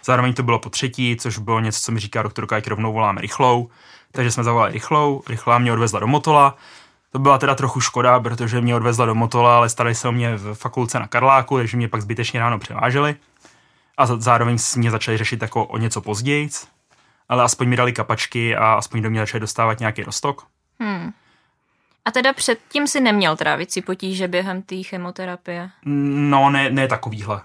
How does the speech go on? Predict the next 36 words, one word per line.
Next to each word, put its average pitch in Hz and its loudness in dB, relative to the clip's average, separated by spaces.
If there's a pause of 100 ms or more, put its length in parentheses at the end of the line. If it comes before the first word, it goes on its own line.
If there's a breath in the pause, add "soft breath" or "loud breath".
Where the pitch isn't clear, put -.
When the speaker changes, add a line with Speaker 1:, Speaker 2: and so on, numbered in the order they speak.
Speaker 1:
rozhodně. 104 -4
Speaker 2:
Jo, 101 -14
takže 226 0
nějaký 247 4
lehký, 254 -2
jo, 233 2
ale 220 0
tady 208 -2
to 214 -6
byl 196 -2
rozdíl, 180 -2
že 185 -10
se 147 0
Speaker 1:
Eh, 135 -2
Speaker 2:
to - -6
Speaker 1:
to, 131 -4
Speaker 2:
dalo. 170 -4
Speaker 1:
to - -4
byl 135 4
Speaker 2:
Jo. 135 0
Speaker 1:
úplně 135 0
absurdní 127 -4
Speaker 2:
Hmm. 127 2
Speaker 1:
rozdíl. 107 -4
Jako 113 -4 (300 loud breath)
v - -18
tom, 160 2 (1040)
tak, - -4
v - -14
tom 165 2
předchozím 180 2
mi 180 2
chvílema 160 4
nebylo 151 4
moc 156 4
dobře. 120 0